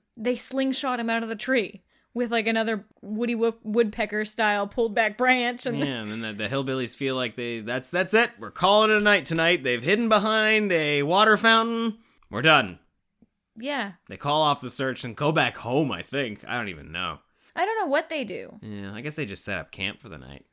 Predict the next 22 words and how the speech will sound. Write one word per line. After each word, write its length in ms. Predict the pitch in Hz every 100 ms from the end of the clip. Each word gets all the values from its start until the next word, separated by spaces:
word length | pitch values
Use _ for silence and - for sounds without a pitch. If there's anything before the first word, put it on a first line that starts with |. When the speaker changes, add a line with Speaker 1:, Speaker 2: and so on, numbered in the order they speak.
| _
Speaker 1:
Hmm. 260 | 196 202 175
Speaker 2:
These 180 | 160 156
look 140 | 147
like 120 | 123
the 60 | 104
kind 260 | - 98 85
of 60 |
guys 220 | 80 76 73
that 100 | 80
do 100 | 82
not 180 | 80 78
need 120 | 76
a 60 |
fire 360 | 76 92 82 78
to 80 | 80
go 140 | 85
to 60 | 76
bed. 300 | 82 73 73
Speaker 1:
No, 440 | 220 226 226 214 202
like, 160 | 196 196
it's 180 | 202
a 480 | 190 175 202 214 220